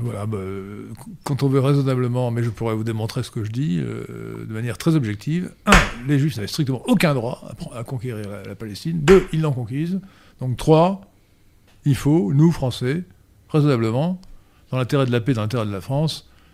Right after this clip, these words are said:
accepter cette conquête, ne pas croire d'ailleurs qu'il puisse y avoir une solution, euh, à ce conflit israé-, israélo-palestinien, mais essayer de, de pacifier les choses autant que, autant que faire se peut, sans, sans, sans beaucoup d'espoir, hein.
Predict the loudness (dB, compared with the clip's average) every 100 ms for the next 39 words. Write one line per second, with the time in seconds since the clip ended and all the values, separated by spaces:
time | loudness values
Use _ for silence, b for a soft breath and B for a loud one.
0 | b -8 -4 -2 0 0 -2 -6 -4 -4
1 | 0 0 4 2 2 2 2 0 -2 -4
2 | -12 -10 -8 -6 -8 -10 -10 -10 -8 -8
3 | -8 -12 -18 -20 -20 -20 -20 -14 -12 -10
4 | -8 -8 -8 -10 -8 -10 -8 -10 -10 -10
5 | -10 -10 -10 -12 -10 -8 -8 -8 -10 -10
6 | -6 -4 -2 -4 B B B B B -8
7 | -4 2 2 2 -2 -4 -4 -2 -2 -2
8 | -4 -6 -10 -12 -12 -14 -14 -14 -16 B
9 | B B B B -18 -10 -8 -6 -4 -4
10 | -2 -2 -2 -2 -4 -6 -4 -2 -2 0
11 | -2 -2 0 0 0 0 0 -2 -4 -4
12 | -4 -2 0 0 -2 0 0 0 0